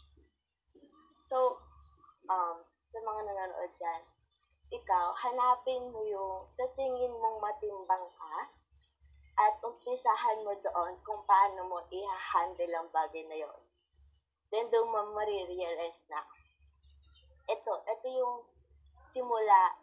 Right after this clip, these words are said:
na kaya kong tumayo bilang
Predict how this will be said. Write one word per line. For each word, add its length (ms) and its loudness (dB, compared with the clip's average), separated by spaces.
na 120 -16
kaya 340 0
kong 240 -16
tumayo 640 -4
bilang 300 -4